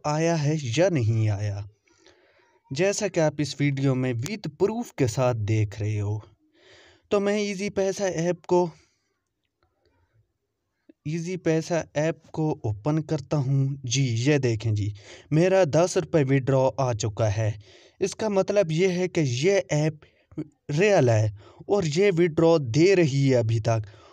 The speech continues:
और आप दोस्तों से गुजारिश है कि जल्दी करें, इस ऐप को लूट लो।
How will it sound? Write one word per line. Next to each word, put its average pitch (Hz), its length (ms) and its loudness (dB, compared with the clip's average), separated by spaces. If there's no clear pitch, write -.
और 190 180 2
आप 196 300 2
दोस्तों 196 440 0
से 196 160 0
गुजारिश 160 540 0
है 175 100 -2
कि 175 120 0
जल्दी 143 400 2
करें, 160 340 0
इस 151 240 -6
ऐप 143 280 -2
को 151 100 2
लूट 123 420 0
लो। 110 240 -4